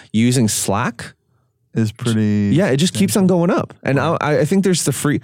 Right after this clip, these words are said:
Speaker 1: there's a free version that you can use as well
Speaker 2: Right.
Speaker 1: that I know churches are using. And, and why Slack? Why not just iMessage it? Uh, well, because not everyone has an Apple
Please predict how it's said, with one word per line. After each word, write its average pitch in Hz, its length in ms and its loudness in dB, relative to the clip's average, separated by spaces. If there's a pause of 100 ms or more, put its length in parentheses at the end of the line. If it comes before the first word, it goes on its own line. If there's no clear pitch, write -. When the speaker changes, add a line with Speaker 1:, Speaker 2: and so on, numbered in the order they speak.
(140)
Speaker 1:
there's 139 180 0
a 135 40 2
free 147 280 0
version 113 400 2
that 104 100 2
you 107 120 2
can 113 120 2
use 107 200 2
as 92 140 -2
well 113 460 0
Speaker 2:
Right. 110 220 -2 (260)
Speaker 1:
that 107 220 0 (220)
I 113 120 0
know 120 140 2
churches 120 420 -2
are 127 80 2
using. 139 280 2
And, 101 260 2
and 107 180 2
why 123 400 2
Slack? 143 560 -2 (200)
Why 110 220 0
not 143 180 0
just 120 220 0
iMessage 135 560 0
it? 165 260 0 (580)
Uh, 110 400 0 (160)
well, 107 180 2
because 107 260 -2
not 104 160 2
everyone 98 240 2
has 95 120 0
an 101 80 0
Apple 92 360 -2